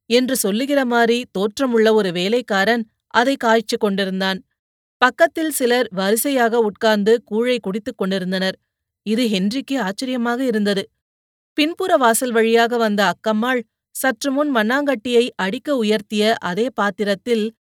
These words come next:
பளபளவென்று உரித்த வெங்காயமும் பச்சை மிளகாயும் கொண்டு வந்து அவர்களுக்கு விநியோகம் செய்தாள். குத்துக்காலிட்டு உட்கார்ந்து கூழ் குடிக்கிறவர்கள் நறுக் நறுக் என்று அவற்றை கடிப்பது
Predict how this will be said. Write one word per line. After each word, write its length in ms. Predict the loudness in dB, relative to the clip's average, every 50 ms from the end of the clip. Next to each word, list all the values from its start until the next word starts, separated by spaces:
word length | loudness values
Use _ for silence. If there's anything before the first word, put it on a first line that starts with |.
| _ _ _ _ 0 2
பளபளவென்று 880 | 2 2 2 2 2 2 4 4 2 2 2 2 0 0 0 0 -2
உரித்த 260 | -2 -4 -4 -2 -2 -2
வெங்காயமும் 720 | -2 -2 -2 0 0 2 2 2 0 0 -2 -2 -4 -6 -8 -10
பச்சை 360 | -12 -10 -8 -6 -4 -4 -2
மிளகாயும் 640 | -2 0 0 0 0 0 0 0 -2 -4 -4 -4
கொண்டு 260 | -6 -6 -4 -4 -2
வந்து 340 | 0 0 0 -2 -2 -4 -6 -8 _ _ _ _ _
அவர்களுக்கு 580 | -2 2 2 4 4 6 6 4 4 2 -2 -4
விநியோகம் 460 | -2 -2 0 0 0 0 0 0 -4
செய்தாள். 460 | -4 -6 -4 -4 -2 -2 -4 -4 -8 _ _ _ _ _ _ _ _ _ _ _
குத்துக்காலிட்டு 720 | -10 -10 -8 -4 -4 -2 2 4 4 6 4 2 2 2 2
உட்கார்ந்து 760 | 2 2 0 -2 0 2 2 2 2 2 2 2 2 2 0 _
கூழ் 240 | -2 -2 -2 -2 0
குடிக்கிறவர்கள் 760 | -2 -4 -4 -2 -2 -2 0 0 0 0 2 2 4 2 2 -2 _ _ _ _ _ -4 0
நறுக் 260 | 2 2 2 2 _ 0 2
நறுக் 320 | 2 2 2 0 0 0
என்று 380 | 0 0 0 0 0 0 0 0
அவற்றை 440 | 0 -2 -2 -2 -2 -2 -4 -4 -4
கடிப்பது 560 | -4 -6 -6 -6 -4 -2 -2 0 0 -2